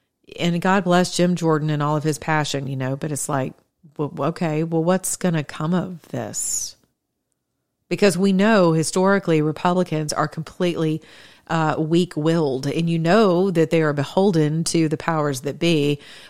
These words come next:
whether that's because of blackmail or extortion, who knows? But, but we know that, or, or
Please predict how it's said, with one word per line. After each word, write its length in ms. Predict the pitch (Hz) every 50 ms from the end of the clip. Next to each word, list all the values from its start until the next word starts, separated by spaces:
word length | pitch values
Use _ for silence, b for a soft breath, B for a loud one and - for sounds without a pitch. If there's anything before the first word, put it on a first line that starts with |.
| B
whether 260 | - 190 220 220 226 202
that's 300 | 202 202 185 - - -
because 320 | 175 - - 156 143 139
of 100 | 131 143
blackmail 580 | - 165 170 175 180 175 - 175 170 165 165 165
or 140 | 147 139
extortion, 680 | 139 123 - - - 180 170 170 165 151 - - 170 170
who 380 | 180 - - 320 311 311 302 247
knows? 540 | 180 139 139 143 147 143 143 143 139 - B B B B B B B
But, 240 | - 190 180 - 160
but 200 | 160 180 156 160
we 180 | 160 165 165 165
know 640 | 160 160 190 220 262 233 175 147 139 143 151 165
that, 200 | 170 160 165 - -
or, 480 | 180 226 285 311 233 208 220 233 - -
or 500 | 160 143 139 127 123 139 180 247 277